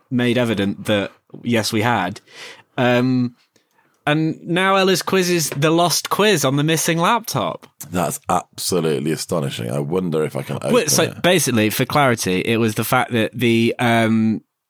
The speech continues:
Speaker 1: it was saved in a weird way, which meant that we couldn't open it, but you confidently said that you could open it, and it sounds like you did manage to open it.
Speaker 2: Yes, I'm just trying to work out if I can now do it on this computer.
Speaker 1: If you manage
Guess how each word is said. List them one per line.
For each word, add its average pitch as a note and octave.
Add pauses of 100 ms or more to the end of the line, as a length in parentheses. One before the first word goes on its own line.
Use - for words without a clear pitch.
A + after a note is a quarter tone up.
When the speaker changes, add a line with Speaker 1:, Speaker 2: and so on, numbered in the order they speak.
(480)
Speaker 1:
it C3+
was B2+
saved E3
in F3
a E3
weird E3+
way, A#2+
which A2
meant A2
that A#2+
we B2
couldn't D#3
open C#3
it, -
but B2
you B2
confidently D#3
said C#3+
that C#3
you C3
could G#3+
open A#2
it, G#2+
and C#3
it -
sounds G3+
like F3+
you G3
did A3
manage A#3
to A#2+
open G#2
it. A#2 (300)
Speaker 2:
Yes, B2+
I'm G2
just G2+
trying A#2
to A2
work G#2+
out F#2
if F#2+
I G2+
can G2
now F#2+
do G2
it F#2+
on F2
this F#2
computer. D2+ (260)
Speaker 1:
If -
you E3+
manage E3